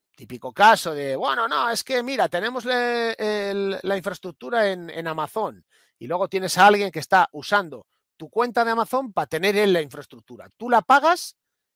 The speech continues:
y él la usa. Algo más terrenal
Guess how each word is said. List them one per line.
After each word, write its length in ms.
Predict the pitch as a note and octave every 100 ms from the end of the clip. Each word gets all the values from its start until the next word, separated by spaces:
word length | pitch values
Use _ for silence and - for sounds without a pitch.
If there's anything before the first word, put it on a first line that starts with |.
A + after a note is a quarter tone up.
| _ _
y 120 | - F3
él 100 | F3+
la 100 | D#3+
usa. 360 | D#3 - E2+ _ _ _ _ _
Algo 260 | - A3 A#3+
más 260 | A#3 G#3+
terrenal 580 | - G3 F#3 D3+ G#2+ E2